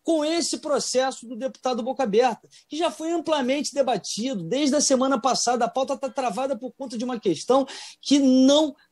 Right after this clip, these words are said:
deve mais, é, ser discutida. Aqui a gente viu discussões, são dez minutos, quinze minutos pra se discutir. Muitas vezes as pessoas até fazem ali um minuto de ponderação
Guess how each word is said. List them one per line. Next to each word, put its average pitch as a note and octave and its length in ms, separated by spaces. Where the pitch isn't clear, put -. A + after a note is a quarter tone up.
deve C4 420
mais, A3 720
é, A#3+ 300
ser D#4 320
discutida. D#3+ 840
Aqui - 200
a F4+ 80
gente C#4 560
viu A#3 460
discussões, B3 1040
são G3 260
dez B3 300
minutos, A#3 480
quinze C#4 340
minutos A#3 440
pra A#3+ 160
se A3+ 120
discutir. G#3+ 640
Muitas B3 300
vezes B3 180
as B3 100
pessoas A#3+ 360
até C4+ 280
fazem A#3+ 380
ali A3+ 260
um G4 160
minuto C#4 460
de G#3 100
ponderação A3+ 640